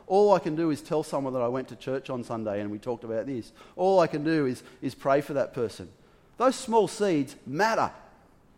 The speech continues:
to God. It's those small seeds that grow big trees. Don't despise a small tr-, a small prayer. Don't despise a small invitation, a small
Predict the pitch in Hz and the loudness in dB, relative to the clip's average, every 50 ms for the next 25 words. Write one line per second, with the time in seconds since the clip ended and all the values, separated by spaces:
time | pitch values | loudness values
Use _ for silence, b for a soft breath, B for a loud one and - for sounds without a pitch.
0 | _ _ _ _ _ - 156 151 175 170 151 127 107 92 - - - - - _ | _ _ _ _ _ -6 -2 2 4 4 4 4 2 -2 -8 -16 -20 -20 -20 _
1 | - - - _ _ _ _ _ _ _ _ _ _ _ _ _ _ _ _ _ | -20 -20 -20 _ _ _ _ _ _ _ _ _ _ _ _ _ _ _ _ _
2 | _ _ _ - - 214 220 214 208 - - 226 240 233 208 202 - - 214 180 | _ _ _ -6 0 2 2 2 2 0 -2 2 4 4 4 4 2 2 4 4
3 | 160 143 - 170 165 - 175 165 160 151 151 160 135 - - 196 175 147 123 110 | 4 4 0 -2 -2 0 2 2 2 2 0 -4 -6 -6 -2 0 2 2 0 -2
4 | 98 - - - - - _ _ _ _ - _ _ - - _ - - _ _ | -8 -14 -18 -20 -20 -20 _ _ _ _ -20 _ _ -20 -20 _ -20 -20 _ _
5 | _ _ _ _ _ _ 196 208 233 202 202 - - 202 196 185 170 151 143 135 | _ _ _ _ _ _ 0 0 0 0 -6 -8 -2 2 4 6 6 6 4 2
6 | - - 147 - - 165 175 170 160 147 - - 165 - - 147 143 123 - - | 0 -6 -8 -8 -4 -2 0 0 0 -2 -4 -6 -4 -2 0 0 0 -2 -6 -6
7 | - - 165 147 - - 151 143 131 104 90 - - - - - - - _ _ | -4 -2 -2 -2 -2 -2 -2 -2 -2 -2 -4 -8 -14 -20 -20 -20 -20 -20 _ _
8 | - - - - - - - - - - - - - - - - - 196 220 185 | -20 -20 -20 -20 -20 -20 -20 -20 -20 -20 -20 -20 -20 -20 -10 -2 0 0 0 0
9 | 185 - - - 175 170 165 156 139 131 - - 147 - - - 165 175 175 175 | -4 -10 -4 0 4 6 6 6 4 4 0 -4 -8 -8 -6 -2 0 0 2 2
10 | 165 147 139 - - 139 143 147 143 - 110 98 92 - - - - - - - | 0 -2 -4 -4 -2 -2 -2 -2 -4 -6 -12 -14 -12 -12 -12 -10 -8 -8 -6 -2
11 | 208 208 208 208 208 208 202 202 B | 2 4 6 8 8 6 4 2 B